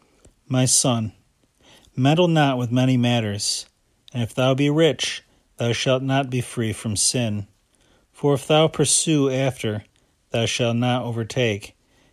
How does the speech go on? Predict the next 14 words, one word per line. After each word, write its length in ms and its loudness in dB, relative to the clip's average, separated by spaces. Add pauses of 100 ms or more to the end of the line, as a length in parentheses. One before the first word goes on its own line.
(140)
and 100 -4
if 140 -4
thou 160 2
run 280 4
before, 600 2 (440)
thou 140 -2
shalt 300 -2
not 180 -2
escape. 580 -2 (1500)
There 300 4
is 300 0
an 240 0
ungodly 680 2
man 720 -2